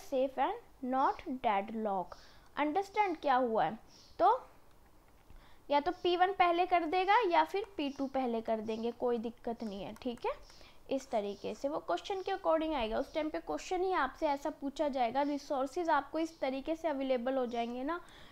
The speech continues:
कि आप अपने आप ही, अ, बता दोगे। तो सबसे पहले पी थ्री ने किया, फिर पी वन का काम कंप्लीट कर दो या पी टू का, doesn't matter। और, अ, अगर क्वेश्चन में आ भी गया ना सीक्वेंस में, तो वो आपको रिसोर्सेज ही ऐसे अवेलेबल करेंगे,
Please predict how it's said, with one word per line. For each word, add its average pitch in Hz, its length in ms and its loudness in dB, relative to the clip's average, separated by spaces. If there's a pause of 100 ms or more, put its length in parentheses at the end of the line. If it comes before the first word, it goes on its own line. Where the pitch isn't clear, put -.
(120)
कि 294 60 4
आप 294 220 8
अपने 294 320 4
आप 330 300 2
ही, 370 140 6 (260)
अ, 233 100 2
बता 233 360 4
दोगे। 214 280 -2
तो 262 120 -4
सबसे 302 300 -4
पहले 311 260 2
पी 269 240 -6
थ्री 277 260 -2
ने 285 140 0
किया, 311 240 0
फिर 370 180 -2 (100)
पी 320 140 0
वन 320 180 2
का 339 140 0
काम 311 240 4
कंप्लीट 311 400 -2
कर 311 160 2
दो 285 120 2
या 302 180 4
पी 277 240 -6
टू 277 120 -6
का, 311 140 0
doesn't 269 440 0
matter। 233 360 -2 (460)
और, 254 140 10
अ, 247 240 8 (220)
अगर 311 340 6 (640)
क्वेश्चन 294 340 4
में 370 120 4
आ 302 360 10
भी 415 180 4
गया 330 140 6
ना 339 140 2
सीक्वेंस 330 560 0
में, 320 140 0
तो 339 140 2
वो 381 160 8
आपको 302 400 4
रिसोर्सेज 330 680 2
ही 370 60 2
ऐसे 320 280 6
अवेलेबल 277 500 4
करेंगे, 254 500 2